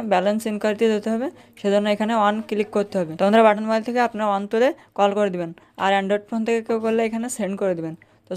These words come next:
সেন্ড করে দেওয়ার পর কিন্তু এখানে একটু লোডিং নেবে, তারপর কিন্তু এরকম একটা ইন্টারফেস চলে আসবে। তো আসার পর এখানে দেখতে পাচ্ছেন যে এন্টার পিন। তো এটা কিন্তু আপনাদের যে নগদ অ্যাকাউন্টটি রয়েছে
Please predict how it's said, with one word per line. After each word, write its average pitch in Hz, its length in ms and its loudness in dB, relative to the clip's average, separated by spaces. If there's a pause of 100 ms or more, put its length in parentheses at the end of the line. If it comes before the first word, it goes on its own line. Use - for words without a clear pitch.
সেন্ড 196 220 -4
করে 220 140 0
দেওয়ার 220 180 4
পর 226 160 0
কিন্তু 226 220 -2
এখানে 214 220 -2 (100)
একটু 220 120 -8 (100)
লোডিং 202 240 2
নেবে, 247 140 -2 (420)
তারপর 190 300 2
কিন্তু 220 220 0
এরকম 202 320 2
একটা 190 140 -4 (140)
ইন্টারফেস 185 380 -4
চলে 208 200 6
আসবে। 151 160 0 (400)
তো - 120 -4
আসার 208 200 0
পর 220 140 4
এখানে 226 220 0
দেখতে 208 160 -2
পাচ্ছেন 226 280 -2
যে 247 60 0 (140)
এন্টার 214 340 0
পিন। 185 160 -2 (380)
তো - 120 0
এটা 202 180 6
কিন্তু 214 180 -4 (100)
আপনাদের 214 320 -2 (100)
যে 233 80 2 (420)
নগদ 190 260 4
অ্যাকাউন্টটি 214 360 0
রয়েছে 214 200 0